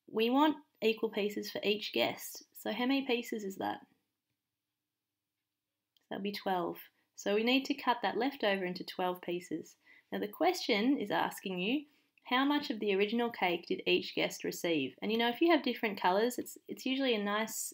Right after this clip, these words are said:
idea to highlight the actual question part.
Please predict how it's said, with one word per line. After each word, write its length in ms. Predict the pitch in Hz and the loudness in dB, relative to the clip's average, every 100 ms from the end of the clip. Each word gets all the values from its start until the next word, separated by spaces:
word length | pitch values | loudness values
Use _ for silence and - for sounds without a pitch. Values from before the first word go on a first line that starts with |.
| - | -6
idea 440 | 190 185 190 190 190 | -4 0 2 2 2
to 160 | 190 | -2
highlight 540 | 190 190 185 185 - - | 0 2 4 2 2 -2
the 160 | - | -2
actual 760 | 208 - - 214 202 202 196 - _ - | -2 -2 -2 2 4 4 0 -4 _ -4
question 360 | 208 196 190 | -2 -2 -4
part. 320 | 185 - - | -2 0 0